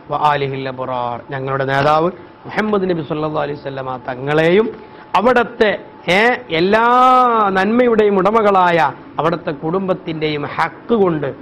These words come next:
ഇതാ ഞങ്ങൾ തേടുകയാണ്. വസല്ലല്ലാഹു അലാ ഖൈരി ഖൽഖി സയ്യിദിനാ മുഹമ്മദിൻ വഅലാ ആലിഹി വസഹ്ബിഹി അജ്മഈൻ. വൽഹംദുലില്ലാഹി റബ്ബിൽ ആലമീൻ. അൽഹംദുലില്ലാ. ഇതോടുകൂടെ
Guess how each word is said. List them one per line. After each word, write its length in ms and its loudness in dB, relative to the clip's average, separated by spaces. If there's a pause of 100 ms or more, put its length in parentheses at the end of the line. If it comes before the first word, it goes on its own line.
(180)
ഇതാ 140 0
ഞങ്ങൾ 240 -2
തേടുകയാണ്. 600 -6 (220)
വസല്ലല്ലാഹു 680 -2
അലാ 180 -2
ഖൈരി 240 -6
ഖൽഖി 240 -8
സയ്യിദിനാ 240 -10
മുഹമ്മദിൻ 420 -2 (320)
വഅലാ 200 0
ആലിഹി 160 -4
വസഹ്ബിഹി 320 -10
അജ്മഈൻ. 460 -2 (840)
വൽഹംദുലില്ലാഹി 1160 0
റബ്ബിൽ 440 -6
ആലമീൻ. 1000 -6 (240)
അൽഹംദുലില്ലാ. 760 -6 (1200)
ഇതോടുകൂടെ 460 -4